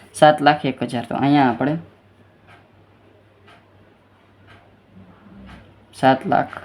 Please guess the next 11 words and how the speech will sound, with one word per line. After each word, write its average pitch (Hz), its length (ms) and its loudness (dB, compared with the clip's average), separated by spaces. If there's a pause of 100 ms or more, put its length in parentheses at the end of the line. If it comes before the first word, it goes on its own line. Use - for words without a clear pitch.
(280)
એક 131 200 -4
હજાર - 260 -10 (640)
આપણી 127 340 -4
આવક 135 500 0 (480)
અને 127 220 4 (400)
ખર્ચાની 175 460 4
વાત 170 180 6
કરી 156 140 4
લઈએ 156 140 4
તો 151 60 2
સડસઠ 139 460 0